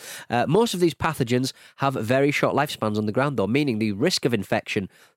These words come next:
through ingestion is very limited. No record exists of horses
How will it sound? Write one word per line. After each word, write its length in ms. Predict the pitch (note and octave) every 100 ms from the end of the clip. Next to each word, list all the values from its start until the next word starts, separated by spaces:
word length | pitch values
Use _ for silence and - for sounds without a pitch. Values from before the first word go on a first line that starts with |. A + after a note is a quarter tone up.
| _
through 240 | - G3 A#3+
ingestion 580 | C3+ B2 A2 - B2 A#2
is 200 | A2 G2+
very 340 | G2 A2+ A2+ -
limited. 400 | G#2+ G2+ G2 F#2
No 340 | G#2 C3+ D#3+
record 480 | D#3+ D#3+ - D3+ -
exists 520 | D3 A2+ G#2 - - -
of 140 | C3+ -
horses 540 | D3+ C#3 - - G2